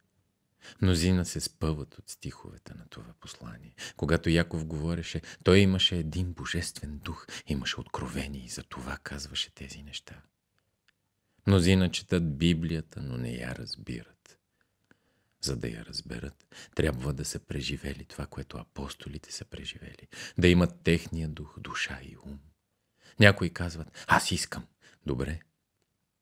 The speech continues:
но три неща са потребни на човека. Първо, да търси. Второ, да разбира нещата. И трето, да ги прилага. Това е същото нещо, което казва Христос. Търсете,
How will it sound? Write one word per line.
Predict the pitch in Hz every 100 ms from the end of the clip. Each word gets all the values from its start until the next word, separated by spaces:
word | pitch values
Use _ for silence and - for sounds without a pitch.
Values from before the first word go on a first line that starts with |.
| -
но | 80
три | - 80 82
неща | 82 76 - 87
са | -
потребни | - - - 73 73 73
на | 73 73
човека. | - 67 65 - - - -
Първо, | 87 82 69 50 - _ _ -
да | 64
търси. | - - 60 - - - _ _ _ _ _ _
Второ, | - - 65 62 - _ -
да | 85
разбира | 71 60 58 65 67
нещата. | 69 - - 65 - - -
И | -
трето, | - - 73 69 - 69 _ _ _ _ _ -
да | -
ги | -
прилага. | - - 57 - - - - - _ _ _ _ _ _ _ _ _ _ _ _
Това | 95 85 82
е | 76
същото | - 85 - - - -
нещо, | - - -
което | - - -
казва | - 58 58
Христос. | - - - - - - - _ -
Търсете, | 78 78 - 82 -